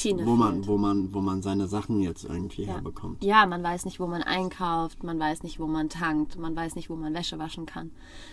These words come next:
Speaker 1: Das ist halt mega die krasse Umstellung auf jeden Fall am Anfang.
Speaker 2: Genau.
Speaker 1: Ja.
Speaker 2: Und diese Umstellung führt so ein bisschen auch zum Stresspegel, würde ich sagen, ne?
Speaker 1: Ja.
Speaker 2: Weil man dann irgendwie die ganze Zeit denkt,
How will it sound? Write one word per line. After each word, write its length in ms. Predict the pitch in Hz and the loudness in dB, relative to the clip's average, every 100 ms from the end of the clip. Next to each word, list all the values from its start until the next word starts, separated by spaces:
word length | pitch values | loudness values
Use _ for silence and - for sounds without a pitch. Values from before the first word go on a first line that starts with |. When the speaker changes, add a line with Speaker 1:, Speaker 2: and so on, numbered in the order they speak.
| - | -10
Speaker 1:
Das 160 | - 190 | -8 -6
ist 120 | 175 | -6
halt 280 | - 175 - | -8 -8 -2
mega 320 | 202 208 180 | 2 2 2
die 100 | 156 | -2
krasse 380 | 156 - 170 - | -4 -4 -6 -4
Umstellung 520 | 170 180 - 156 156 | -4 -4 -4 -4 -2
auf 180 | 156 156 | -4 -8
jeden 180 | 170 160 | -6 -6
Fall 160 | 160 165 | -6 -8
am 140 | 165 | -6
Anfang. 480 | - 165 - 175 190 - - - - - - | -6 -6 -6 -6 -8 -10 -16 -18 -14 -12 -4
Speaker 2:
Genau. 380 | 104 95 87 95 - - | -2 0 -2 -4 -10 -10
Speaker 1:
Ja. 180 | 180 - | -6 -2
Speaker 2:
Und 100 | 110 | 0
diese 140 | 110 113 | 4 6
Umstellung 460 | 123 - 117 110 | 4 4 2 2
führt 220 | 98 117 | 2 -2
so 100 | - | 2
ein 100 | 101 | 2
bisschen 300 | 104 - 104 | 2 0 0
auch 160 | 87 95 | 0 -2
zum 300 | - 92 92 | -4 -4 -2
Stresspegel, 800 | - - 107 - - 92 87 90 | -2 -2 -4 -4 -4 -2 -2 -2
würde 180 | 87 - | -2 -2
ich 120 | 95 | -4
sagen, 340 | - 92 90 90 | -4 -4 -4 -2
ne? 140 | 98 | 0
Speaker 1:
Ja. 60 | 104 | 0
Speaker 2:
Weil 120 | 101 | 2
man 200 | 101 98 | 4 4
dann 180 | 98 98 | 4 2
irgendwie 400 | - 98 95 101 | 2 0 0 0
die 120 | 98 | 0
ganze 340 | 98 98 - - | 0 -2 -2 -4
Zeit 240 | 101 92 | -4 -2
denkt, 380 | 98 95 - - | 0 -2 -4 -8